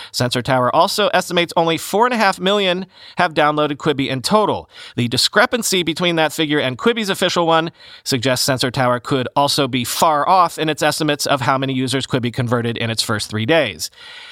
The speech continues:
In a statement given to The Verge, a Quibi spokesperson said, quote, "The number of paid subscribers is incorrect by an order of magnitude.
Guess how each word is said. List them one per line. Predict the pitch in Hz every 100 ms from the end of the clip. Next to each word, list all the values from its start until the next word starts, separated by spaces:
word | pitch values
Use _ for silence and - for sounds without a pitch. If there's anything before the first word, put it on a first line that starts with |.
| -
In | - 214
a |
statement | - 254 247
given | 208 202
to | 202
The | 185
Verge, | 156 190 180 156
a | 151 147
Quibi | 139 202 185
spokesperson | - 175 175 170 - 156
said, | - 151 139 135
quote, | - 156 139 -
"The | 143 165
number | 175 226 247
of | 233 165
paid | - 202 214
subscribers | 190 165 185 180 180 151
is | - 151 127
incorrect | 202 254 226 196 180 -
by | - 139
an |
order | 135 185 185
of |
magnitude. | 170 180 170 - 127 92